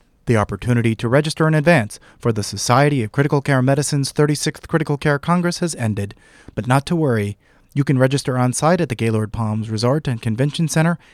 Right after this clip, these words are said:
in Orlando, Florida. Society staff members will be available at the registration desk located in Exhibit Hall F on the hotel's lower level beginning Thursday, February fifteenth, from four to seven P M.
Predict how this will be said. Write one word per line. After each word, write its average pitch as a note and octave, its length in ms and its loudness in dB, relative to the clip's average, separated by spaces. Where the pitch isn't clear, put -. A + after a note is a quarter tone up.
in A#2+ 140 -4
Orlando, A2 400 0
Florida. A2 520 0
Society G#2 520 -2
staff C#3 360 2
members D3+ 360 2
will C3 200 0
be F#3+ 140 2
available E3 480 2
at A#2 120 -2
the G#2+ 100 -4
registration G#2+ 600 -2
desk C#3+ 320 0
located A2 460 -4
in - 160 -8
Exhibit G#2 320 -6
Hall G#2 260 -10
F E3 300 0
on G#2+ 140 -4
the G#2 80 -4
hotel's A#2 440 -2
lower C#3+ 260 2
level C3 360 0
beginning B2 360 4
Thursday, A2 460 0
February F3 400 2
fifteenth, D#3 560 -2
from G2 200 -2
four G#2+ 520 -2
to G2 80 -6
seven G#2 380 -2
P G#2+ 160 -2
M. F#2+ 260 -6